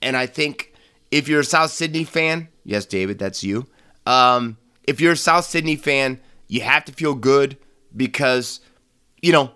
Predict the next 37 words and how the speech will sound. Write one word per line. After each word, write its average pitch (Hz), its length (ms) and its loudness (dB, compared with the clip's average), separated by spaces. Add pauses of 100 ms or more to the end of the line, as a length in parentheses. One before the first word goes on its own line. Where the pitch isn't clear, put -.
(380)
Latrell 151 540 0
got 175 160 4
moved 156 240 -2
out 143 120 4
of 107 80 -10
position 117 480 -2
in 107 60 -2
the 101 80 -4
game, 95 420 -6 (240)
left 151 260 -2
the 156 60 -10
fullback 131 480 -4
position 117 320 -6
to 110 60 -6
play 113 260 -4
in 104 80 -6
centers 104 380 -6
with 95 160 -10
it 92 120 -6
because 104 300 -4
of 90 100 -6
injury. 92 400 -4 (480)
Um, 101 440 0 (560)
so, - 160 0
you 156 140 2
know, 165 200 4 (140)
Latrell 147 360 0
will 143 100 2
be 135 120 -2
back 120 280 2
in 127 60 -10
the 113 60 -10
fullback 113 440 -2
position, 104 460 -4
and 98 120 -6
I 107 100 -4
think - 560 -4